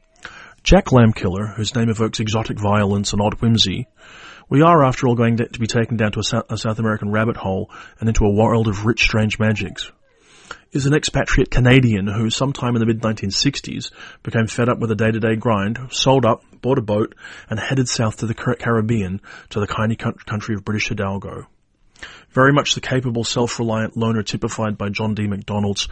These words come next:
Travis McGee, he's looking for a different life, perhaps showing tourists around hidden corners of the tropics, or moving a little cargo from here to there for extra money. And he finds some of this in British Hidalgo, a country small enough to put your arms around.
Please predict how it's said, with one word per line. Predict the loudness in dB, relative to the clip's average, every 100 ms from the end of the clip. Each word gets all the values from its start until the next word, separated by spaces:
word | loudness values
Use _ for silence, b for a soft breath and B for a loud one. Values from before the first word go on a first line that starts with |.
| B B
Travis | -4 -2 0 0
McGee, | -2 0 0 0 -2 -8 B B B B
he's | -2 0
looking | 0 -2
for | -4 -4
a |
different | -2 -4 -6
life, | -10 -14 -18 -20 b b
perhaps | -6 -6 -2
showing | -2 -2
tourists | 0 -2 0
around | 2 2
hidden | 0 -4 -4
corners | -4 -4 -2
of | -4
the | -4
tropics, | -6 -4 -6 -6 -10 B B B
or | -2
moving | 0 2 2
a |
little | 0 0
cargo | 0 0 2 0
from | -2
here | -2 0
to | 2
there | 2 0
for | -4
extra | -8 -6 -6
money. | -6 -8 -12 -18 _ B B B B B
And | 0
he | 0
finds | 0 0 0
some | 0
of | -2
this | -2 -2
in |
British | 0 0 0
Hidalgo, | -2 -2 -2 -4 -6 -8
a | -6
country | -6 -4
small | -2 0 0
enough | 0 -4
to | -6
put | -8 -6
your | -4
arms | -4 -4 -6
around. | -10 -12 -14